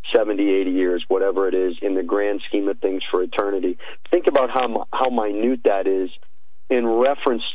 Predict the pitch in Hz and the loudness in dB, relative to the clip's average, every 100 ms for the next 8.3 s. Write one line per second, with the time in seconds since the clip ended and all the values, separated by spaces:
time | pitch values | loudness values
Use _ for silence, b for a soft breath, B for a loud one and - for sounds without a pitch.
0 | - 127 110 101 95 95 - - - - | -2 2 2 2 0 -2 -6 -8 -8 -8
1 | - - - 127 127 127 123 - - 110 | -6 -2 0 2 2 2 0 -4 -2 0
2 | 113 107 101 98 - - - - - 113 | 2 0 -2 -4 -6 -8 -8 -8 -2 0
3 | 113 113 107 107 101 98 - 113 110 110 | 2 0 0 2 0 -2 0 2 0 0
4 | 113 101 110 117 - 127 135 131 127 120 | 0 0 -2 -2 -2 0 2 2 2 0
5 | 117 143 147 107 90 85 - - - - | 0 0 2 2 0 0 -4 -8 -10 -8
6 | - - - - 117 117 120 120 - 120 | -8 -8 -6 0 0 0 0 0 0 0
7 | 113 107 117 117 113 117 151 131 123 117 | 0 0 0 2 0 0 0 2 2 2
8 | 120 139 | 2 2